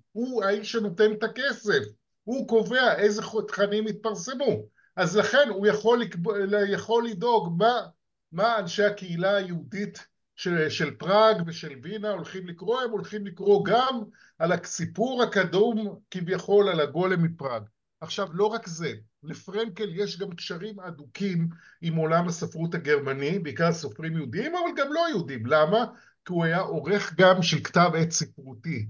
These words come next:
בגרמנית. ספרותי כללי, לא דווקא ספרותי יהודי. ככה היו לו כל מיני קשרים.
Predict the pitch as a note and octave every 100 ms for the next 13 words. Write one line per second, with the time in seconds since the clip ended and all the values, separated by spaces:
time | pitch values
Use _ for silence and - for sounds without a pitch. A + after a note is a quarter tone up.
0 | G#2+ A#2+ G#2+ G2+ B2+ C3 A#2+ G#2+ G#2+ -
1 | _ _ _ - E3+ E3+ E3+ C#4 C#4 C#4+
2 | D#4 E4 F#3 C#3+ A#3 A#3+ - G#3 F3+ E3+
3 | F#3 E3+ F3 E3 D3 C#3 C#3 G#2+ - -
4 | - _ _ _ - G3+ A3+ B3 A#3 F3+
5 | G#3 G3+ G3+ G3+ A#3 A#3 A3 G3+ - G3
6 | F#3 G#3+